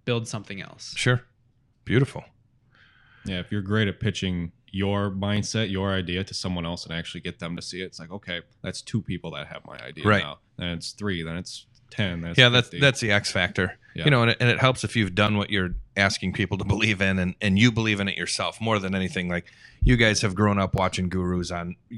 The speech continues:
Speaker 2: YouTube or whatever, and it's like, again, you know, the twenty-year-old kid, like I said, who is flipping watches and lives in L A and drives a Lamborghini now, like, that's all rented. He probably didn't make that
Speaker 3: Mm-hmm.
Speaker 2: happen. But the
Speaker 1: It's not
Speaker 2: guy
Speaker 1: real
Speaker 2: who
Speaker 1: gold.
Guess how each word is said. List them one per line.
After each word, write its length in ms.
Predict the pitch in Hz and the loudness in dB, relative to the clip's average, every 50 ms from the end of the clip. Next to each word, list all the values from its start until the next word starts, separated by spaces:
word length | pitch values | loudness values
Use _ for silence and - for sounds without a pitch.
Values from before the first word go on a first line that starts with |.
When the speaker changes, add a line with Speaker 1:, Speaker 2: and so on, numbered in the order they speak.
| - - | -10 -4
Speaker 2:
YouTube 400 | 113 101 95 92 - 104 98 90 | 0 0 0 0 0 -2 -2 -2
or 100 | 87 90 | -2 -2
whatever, 400 | 90 92 92 92 92 87 90 90 | 0 0 2 0 0 0 -2 -4
and 100 | 87 90 | -2 -2
it's 160 | 87 82 - - | -4 -4 -2 -2
like, 280 | 95 90 85 - - _ - - - - - - _ _ - | -2 -2 -2 -6 -10 _ -20 -20 -20 -20 -20 -20 _ _ -2
again, 360 | 117 113 117 113 104 98 113 - | 0 4 4 4 4 2 0 0
you 60 | 127 117 | 0 2
know, 80 | 107 | 2
the 80 | 101 98 | 2 2
twenty-year-old 500 | - - - 127 117 110 107 104 98 92 | 2 4 4 4 6 6 4 4 2 0
kid, 300 | - - 110 98 107 - - | 0 0 0 2 0 -2 0
like 160 | 110 107 98 | 0 0 0
I 40 | 107 | 0
said, 160 | - 120 104 | -2 0 0
who 120 | 104 110 | 2 2
is 120 | 110 95 - | 2 0 0
flipping 360 | - - 113 - 113 101 95 | 0 -2 -2 0 0 -2 0
watches 360 | 95 92 90 92 - 101 90 | 0 0 0 0 0 -2 0
and 80 | 98 98 | 0 2
lives 180 | 101 98 92 | 2 2 2
in 80 | 95 98 | 2 2
L 220 | - 95 101 95 | 2 2 2 4
A 80 | 95 92 | 2 2
and 100 | 92 92 | 0 0
drives 220 | 90 92 92 90 | 0 -2 -2 -4
a 40 | 87 | -6
Lamborghini 600 | 92 92 92 90 87 90 87 - 90 92 90 87 | -8 -8 -8 -8 -8 -12 -12 -12 -12 -12 -12 -10
now, 240 | 90 90 87 90 87 | -8 -8 -8 -8 -8
like, 220 | 90 90 90 90 | -8 -8 -8 -4
that's 160 | - 113 - - | -6 -4 0 2
all 140 | 139 131 | 2 2
rented. 460 | 92 85 82 82 82 - 90 90 87 - - _ | 2 0 -4 -6 -6 -4 -4 -4 -6 -6 -6 _
He 100 | - 104 | 0 2
probably 300 | 98 - 123 120 113 117 | 2 4 2 2 2 2
didn't 260 | 110 104 95 117 117 | 0 0 -2 -4 -2
make 200 | 107 101 98 92 | 0 0 0 0
that 100 | 90 92 | -2 -2
Speaker 3:
Mm-hmm. 100 | 87 92 | -2 -2
Speaker 2:
happen. 300 | 85 80 - - 78 76 _ - - - - _ _ _ - | -4 -4 -4 -6 -8 -8 _ -20 -20 -20 -20 _ _ _ 2
But 180 | 117 113 - 107 | 2 2 2 2
the 40 | |
Speaker 1:
It's 80 | 110 127 | 2 4
not 40 | 117 | 6
Speaker 2:
guy 120 | 107 104 104 | 6 6 6
Speaker 1:
real 80 | 104 104 | 4 2
Speaker 2:
who 80 | 113 107 | 2 2
Speaker 1:
gold. 340 | 101 104 107 107 98 98 | 4 4 4 2 0 -4